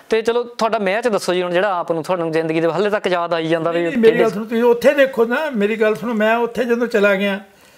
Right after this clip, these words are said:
Speaker 2: ਤੇ ਮੈਂ ਮੁੰਡਿਆਂ ਨੂੰ ਉਹਨਾਂ ਨੂੰ ਖਿਡਾਉਂਦਾ ਸੀ।
Speaker 1: ਹਾਂਜੀ।
Speaker 2: ਤੇ ਜਿਹੜੇ ਇੱਥੋਂ ਪੁਰਾਣੇ ਬੰਦੇ ਮੈਨੂੰ ਖੇਡ ਕੇ ਦੇਖਣ ਗਏ ਸੀ, ਤੇ ਉਹਨਾਂ ਨੇ ਉੱਥੇ ਕਹਿ ਦਿੱਤਾ ਵੀ "ਸ-, ਸਰਵਣ ਦੀ ਕਬੱਡੀ ਸਾਨੂੰ ਦਿਖਾ ਜਾਓ, ਜਿਹੜੀ ਉੱਥੇ ਖੇਡਿਆ, ਇੱਥੇ ਖਿਡਾ
Speaker 1: ਵਾਹ ਜੀ,
Speaker 2: ਦਿਓ।"
Speaker 1: ਵਾਹ, ਅੱਛਾ ਜੀ।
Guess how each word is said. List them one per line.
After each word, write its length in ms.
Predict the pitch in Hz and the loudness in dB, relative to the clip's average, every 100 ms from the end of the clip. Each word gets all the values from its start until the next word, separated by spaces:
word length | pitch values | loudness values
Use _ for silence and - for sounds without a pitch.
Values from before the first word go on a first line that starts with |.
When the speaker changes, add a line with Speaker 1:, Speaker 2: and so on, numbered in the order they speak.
| _ - | _ -4
Speaker 2:
ਤੇ 60 | 214 | -2
ਮੈਂ 160 | 220 | 0
ਮੁੰਡਿਆਂ 280 | 220 220 233 | 0 0 0
ਨੂੰ 80 | 233 | 0
ਉਹਨਾਂ 140 | 247 | 0
ਨੂੰ 80 | 247 | -2
ਖਿਡਾਉਂਦਾ 440 | 240 247 196 160 | -2 -2 0 -2
ਸੀ। 220 | 147 180 185 _ - | -2 -6 -10 _ -6
Speaker 1:
ਹਾਂਜੀ। 320 | 151 143 131 - _ - | -4 -4 -10 -14 _ -6
Speaker 2:
ਤੇ 140 | 254 | -4
ਜਿਹੜੇ 360 | 202 233 294 269 | 0 0 0 -4
ਇੱਥੋਂ 260 | 269 277 | -4 -8
ਪੁਰਾਣੇ 420 | 285 254 233 277 | -4 0 0 0
ਬੰਦੇ 260 | 320 302 294 | -4 -4 -4
ਮੈਨੂੰ 180 | 294 285 | -4 -2
ਖੇਡ 200 | 226 247 | 0 0
ਕੇ 140 | 269 | -2
ਦੇਖਣ 380 | 233 196 - 190 | -2 -4 -4 -2
ਗਏ 280 | 175 156 147 | 0 0 -2
ਸੀ, 360 | 147 139 190 233 _ _ _ _ _ _ _ - | -4 -10 -10 -14 _ _ _ _ _ _ _ -6
ਤੇ 100 | 220 | -4
ਉਹਨਾਂ 400 | 233 226 233 240 | 0 0 2 2
ਨੇ 80 | 233 | 0
ਉੱਥੇ 280 | 220 220 226 | 0 0 0
ਕਹਿ 220 | 220 220 | 0 0
ਦਿੱਤਾ 220 | 220 220 | 0 -2
ਵੀ 640 | 220 233 226 220 214 262 330 _ _ _ _ _ _ _ _ 190 170 214 185 | -2 -2 0 0 -2 -6 -14 _ _ _ _ _ _ _ _ -12 -6 -4 -4
"ਸ-, 220 | 196 262 | -6 -8
ਸਰਵਣ 460 | - 214 214 233 240 _ _ _ _ - | -2 0 0 -4 -8 _ _ _ _ -10
ਦੀ 120 | 196 | -8
ਕਬੱਡੀ 400 | 208 208 180 170 | -6 -4 -4 -4
ਸਾਨੂੰ 220 | 180 175 170 | -6 -6 -6
ਦਿਖਾ 280 | - 151 | -8 -8
ਜਾਓ, 220 | 143 139 160 | -8 -12 -12
ਜਿਹੜੀ 240 | 185 170 | -8 -6
ਉੱਥੇ 300 | 170 170 196 | -6 -8 -10
ਖੇਡਿਆ, 340 | - 160 160 - _ _ _ _ - | -10 -10 -12 -14 _ _ _ _ -6
ਇੱਥੇ 300 | 226 - 220 | -6 -4 -6
ਖਿਡਾ 240 | 143 147 | -2 0
Speaker 1:
ਵਾਹ 100 | 165 | 0
ਜੀ, 60 | 151 | -2
Speaker 2:
ਦਿਓ।" 80 | 143 | -2
Speaker 1:
ਵਾਹ, 80 | |
ਅੱਛਾ 220 | 147 160 | -2 -2
ਜੀ। 100 | 135 | -4